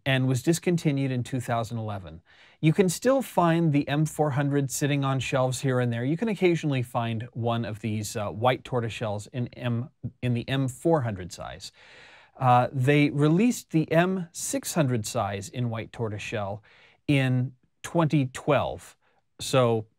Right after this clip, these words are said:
the next year after they discontinued it in the M four hundred size.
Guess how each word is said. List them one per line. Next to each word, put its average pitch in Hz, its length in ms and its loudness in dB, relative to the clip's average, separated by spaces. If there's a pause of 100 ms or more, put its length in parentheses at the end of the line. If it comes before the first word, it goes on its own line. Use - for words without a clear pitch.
the 123 120 2
next 127 320 -2
year 117 140 0
after 104 220 -6
they 110 140 -4
discontinued 104 720 -6
it - 220 -14
in 107 340 -6
the 104 180 -8
M 120 160 -2
four 139 220 0
hundred 92 320 -6
size. 73 380 -12